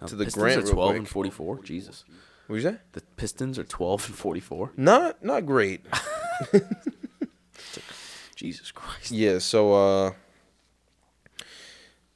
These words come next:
Speaker 2: the grant also includes safe smoking kits, which is where they were like, "Oh, you're gonna get them crack pipes and stuff." So I'm gonna read to you what the safe smoking kits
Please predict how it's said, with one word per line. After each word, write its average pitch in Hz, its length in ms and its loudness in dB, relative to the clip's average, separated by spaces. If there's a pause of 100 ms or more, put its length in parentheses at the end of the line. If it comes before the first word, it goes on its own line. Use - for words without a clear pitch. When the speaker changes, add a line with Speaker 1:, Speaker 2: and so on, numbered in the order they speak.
(160)
Speaker 2:
the 135 80 2
grant 135 340 6
also 135 300 6
includes 123 440 0
safe 123 280 0
smoking 117 460 0
kits, 151 320 0
which 110 160 -6
is 104 80 -6
where 107 220 0
they 107 60 -2
were 107 80 -2
like, 101 120 -2
"Oh, 139 140 2
you're 101 140 0
gonna 95 120 -8
get 95 140 -6
them 92 140 -10
crack 110 260 0
pipes 139 260 4
and 147 100 -4
stuff." 175 460 4
So - 240 6
I'm 170 100 2
gonna 226 140 4
read 165 300 0
to - 120 -4
you 117 80 2
what 113 140 4
the 107 220 -4
safe 127 380 0
smoking 113 500 0
kits - 440 -4